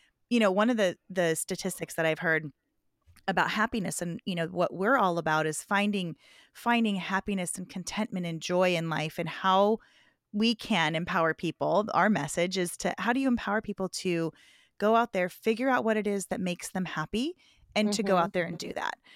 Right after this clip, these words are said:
Speaker 1: Um,
Speaker 2: Mm-hmm.
Speaker 1: and because we don't know how to do that a lot of times. And, you know, I feel like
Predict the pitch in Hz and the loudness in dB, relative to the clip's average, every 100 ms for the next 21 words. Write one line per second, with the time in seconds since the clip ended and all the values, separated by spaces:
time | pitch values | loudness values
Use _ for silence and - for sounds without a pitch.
0 | - - 196 190 180 180 180 226 208 240 | -20 -2 2 4 4 2 2 2 2 0
1 | 233 202 220 226 277 185 160 139 147 - | 0 0 4 4 4 0 0 -4 -4 -8
2 | 131 78 - - 185 180 170 156 185 208 | -6 -6 -6 -4 0 4 4 2 0 2
3 | 180 160 - - 208 185 180 175 - - | 2 0 -4 0 2 2 0 -4 -12 -20
4 | - 285 214 196 220 - 233 233 190 - | -2 2 4 4 2 0 2 4 4 0